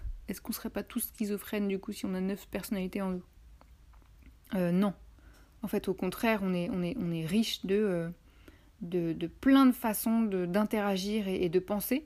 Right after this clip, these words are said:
qui sont, euh, qui sont toutes en nous. Sauf que, eh ben, on en a une qui est dominante. Parce que cette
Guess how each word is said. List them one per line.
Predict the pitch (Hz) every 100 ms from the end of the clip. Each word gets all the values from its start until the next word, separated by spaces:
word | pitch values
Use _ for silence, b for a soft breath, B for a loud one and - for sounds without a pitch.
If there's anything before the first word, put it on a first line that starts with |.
| - -
qui | -
sont, | - 214 202
euh, | 175
qui | -
sont | - 185
toutes | - 262 - -
en | 202
nous. | 196 175 - - - - - _ B B B B B
Sauf | - 254 -
que, | - 202 - - - - _ - b b b b b b b - - - - - -
eh | 202
ben, | 208 214
on |
en | 208
a | 208 -
une | 285 269
qui | 247
est |
dominante. | 196 202 190 175 - - - - - - - - - - - - - - - _ - b b b
Parce | 202 -
que | 233 -
cette | - 247 - -